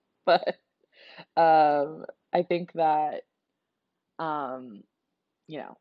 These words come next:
it's always, it's always cool to see them look, um, you know,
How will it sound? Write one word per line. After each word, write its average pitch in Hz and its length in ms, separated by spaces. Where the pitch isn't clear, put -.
it's 175 160
always, 156 220
it's 170 180
always 160 260
cool 143 140
to - 160
see - 140
them 57 420
look, - 380
um, 147 540
you - 120
know, - 120